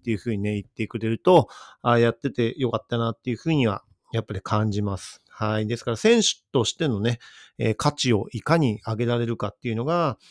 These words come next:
トレーナーのサポートだと思いますのでね。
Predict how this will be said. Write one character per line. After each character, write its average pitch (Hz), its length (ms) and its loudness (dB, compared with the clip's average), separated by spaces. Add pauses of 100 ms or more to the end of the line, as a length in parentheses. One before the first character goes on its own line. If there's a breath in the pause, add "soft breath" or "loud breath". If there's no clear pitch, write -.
(260 soft breath)
ト 127 100 -4
レ 120 160 2
ー 117 60 0
ナ 113 160 0
ー - 20 -2
の 110 260 -4 (840)
サ 139 180 4
ポ 135 220 4
ー - 20 -2
ト 131 140 0
だ 127 100 2
と 113 160 -2
思 113 380 -2
い 113 100 0
ま 117 140 0
す - 100 -8
の 95 140 -6
で 95 80 -8
ね。 107 240 -4